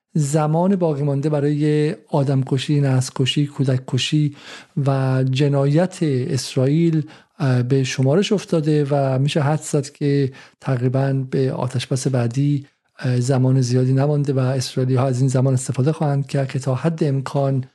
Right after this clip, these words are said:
بکشند و نابود کنند و، اه، اه، کارپت بومبینگ یا، اه،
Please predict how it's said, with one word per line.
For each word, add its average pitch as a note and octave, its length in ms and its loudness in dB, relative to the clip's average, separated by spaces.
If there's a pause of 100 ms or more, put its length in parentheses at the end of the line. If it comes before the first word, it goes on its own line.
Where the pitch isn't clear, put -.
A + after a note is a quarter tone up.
(300)
بکشند D3 540 0
و C3 160 2
نابود C3 420 0
کنند C3 460 0
و، B2+ 300 0 (380)
اه، C3 80 -2 (720)
اه، B2 520 -4
کارپت C3 340 -2
بومبینگ B2+ 640 0
یا، B2 320 -2 (420)
اه، A#2 240 -4